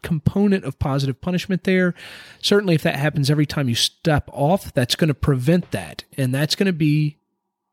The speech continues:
that, uh, there's gonna be an, a component of avoidance in that. But also what happens is you step off, it initiates the pressure, and the pressure is constant till you're back on. So there's a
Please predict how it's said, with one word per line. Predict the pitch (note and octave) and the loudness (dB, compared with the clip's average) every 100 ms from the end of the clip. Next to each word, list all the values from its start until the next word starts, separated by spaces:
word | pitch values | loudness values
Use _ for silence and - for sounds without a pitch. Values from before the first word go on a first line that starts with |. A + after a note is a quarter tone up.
| - | -8
that, | C3+ B2 | -6 -4
uh, | C3 C3 _ _ _ _ | -4 -6 _ _ _ _
there's | C3+ B2 | -4 -2
gonna | E3+ | 0
be | C#3+ C#3+ | 2 0
an, | C3 - | -2 -6
a | |
component | - C#3 - - F3 D3+ - | -6 -2 0 2 2 2 -2
of | B2+ | -2
avoidance | A#2 A#2+ A#2+ C3+ D3 | -2 -2 -4 -2 -2
in | E3+ E3+ | -2 -2
that. | G3+ B3 - - - - | -4 -8 -14 -20 -20 -6
But | G3 | -2
also | B3+ A#3 - | 2 2 2
what | E3 - | 0 -2
happens | A#3 C4 D3+ B2 | -8 -4 -2 0
is | C#3+ C3+ - - | 0 0 -4 -2
you | F3+ | 0
step | F3+ F#3 D#3+ | 2 0 -2
off, | C#3+ C3 | -2 -2
it | - | -2
initiates | C#3+ E3 - D3 B2+ | 0 0 0 0 -2
the | - | -4
pressure, | - G3 - | -2 -2 -2
and | C3+ | -4
the | |
pressure | A#2+ A3+ F#3 C#3+ | -2 0 2 0
is | - | 0
constant | F#3 E3+ - - | 0 -2 -2 -6
till | - | -2
you're | C3+ | -2
back | B2 A#2+ B2 | -2 -4 -4
on. | D#3 C#3+ | -4 -2
So | D#3+ | 0
there's | C#3+ C3+ | 0 0
a | B2+ | -2